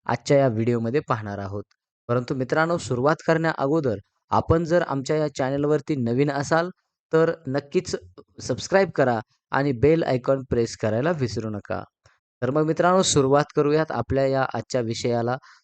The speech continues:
तो म्हणजे मराठी व्याकरणातील वर्णमाला हा पाठ आणि या पाठावर आधारित पंचवीस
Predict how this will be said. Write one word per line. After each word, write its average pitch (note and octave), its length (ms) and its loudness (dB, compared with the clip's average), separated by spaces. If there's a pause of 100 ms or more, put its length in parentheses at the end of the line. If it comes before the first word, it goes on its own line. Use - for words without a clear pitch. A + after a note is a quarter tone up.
(120)
तो B2+ 60 -4
म्हणजे A#2 360 -2 (340)
मराठी C#3 400 0
व्याकरणातील B2 680 -4 (340)
वर्णमाला C#3 560 2
हा A#2+ 180 -4
पाठ A2+ 300 -4 (320)
आणि A2 280 -2
या B2+ 140 4
पाठावर B2 600 0 (100)
आधारित A#2 380 -2 (180)
पंचवीस A2+ 460 -6